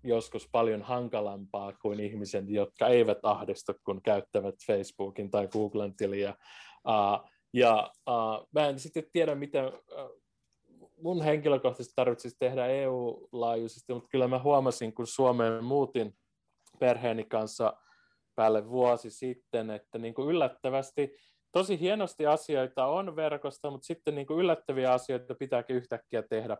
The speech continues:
paperilomakkeella, että ne ilmoittaudutaan, ää,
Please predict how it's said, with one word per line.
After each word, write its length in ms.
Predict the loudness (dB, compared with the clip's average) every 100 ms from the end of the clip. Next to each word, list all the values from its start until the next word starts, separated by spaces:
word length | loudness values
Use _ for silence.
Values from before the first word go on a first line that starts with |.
| -2
paperilomakkeella, 1400 | -2 -2 -6 -4 -6 -6 -8 -14 _ -8 -6 -4 -4
että 320 | -6 -6 -6 -6
ne 80 | -8 -18 -8 2
ilmoittaudutaan, 1200 | 6 6 4 0 4 6 4 2 4 4 2 -2 _ _ _ -6
ää, 260 | -2 -2